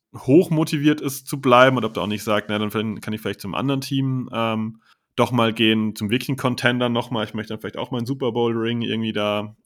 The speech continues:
entsprechend haben.“ Ähm, da ist die Frage, ob man dann einfach den kompletten Umbruch auch wagt. Wir, über Cap werden wir garantiert in der Offseason noch reden, ob dann Aaron Jones überhaupt zu halten ist, ob man den nicht einfach dann besser cuttet, um ein bisschen Raum frei zu machen oder, oder.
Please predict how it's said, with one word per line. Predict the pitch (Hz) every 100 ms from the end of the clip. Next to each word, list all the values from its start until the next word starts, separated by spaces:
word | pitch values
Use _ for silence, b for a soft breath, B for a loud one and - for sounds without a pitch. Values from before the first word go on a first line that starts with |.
| -
entsprechend | 113 - 101 101 110 107
haben.“ | 104 101 104 b b b b 98
Ähm, | 95 92 92
da |
ist | 98 107
die |
Frage, | - 98 101 92
ob | -
man | 104
dann | 98
einfach | 87 - 98 - _ -
den | 98
kompletten | 98 117 135 123
Umbruch | 139 127 127
auch | 82 107 - -
wagt. | 104 104 104 107 -
Wir, | 95 95 92 95 _ - 104
über | 110 104
Cap | - 143 143
werden | 113
wir | 107
garantiert | 107 101 113
in |
der | 101
Offseason | 98 - 110 101
noch | 98
reden, | 110 117 110
ob | -
dann | 104 98
Aaron | 87 101
Jones | 95 101 131 143
überhaupt | 123 123
zu | 117 110
halten | 117 117 120
ist, | 110
ob | -
man | 98
den |
nicht | 98 -
einfach | 107
dann | 101 92
besser | - 95
cuttet, | - 131 127 -
um |
ein | 110
bisschen | 110 113 110
Raum | 98 92 113
frei | - 110 107
zu | -
machen | 104 104 107 101
oder, | 95 98
oder. | 104 113